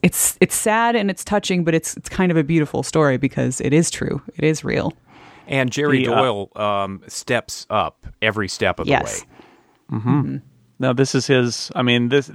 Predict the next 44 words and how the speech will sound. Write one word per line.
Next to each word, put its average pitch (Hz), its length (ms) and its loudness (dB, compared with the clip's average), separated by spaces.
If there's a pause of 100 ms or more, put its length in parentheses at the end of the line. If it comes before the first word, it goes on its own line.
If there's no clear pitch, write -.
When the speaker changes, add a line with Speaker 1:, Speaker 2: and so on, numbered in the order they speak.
(520)
Speaker 3:
this 175 120 -2
is 170 60 -4
almost 147 300 0
like 131 140 0
the 123 100 2
reason 127 340 2
why 110 160 2
Garibaldi, 101 800 0
I 135 80 0
mean, 143 80 -4
this 170 240 2
is - 20 -14
such - 240 -2
a 165 100 2
great 143 340 -2
deployment 104 420 0
of 98 80 -10
Garibaldi, 98 580 -4
that 117 120 0
he, 120 240 0
we 151 160 0
know 143 200 2
his 135 160 0
background. 101 560 -2
We've 113 140 -2
seen 120 180 0
him 110 140 -2
struggle 98 340 0
with 92 140 -4
this. 87 380 -2 (420)
And 127 200 0
then 117 220 2
he 139 380 2
is, 123 340 0 (280)
he 160 280 -2
is 143 180 2
both 143 520 0
inhabiting 131 680 2
the 120 360 2
cop 117 380 0 (280)
and 117 360 0
the 117 160 0
compassionate 113 640 -2
friend 101 420 -2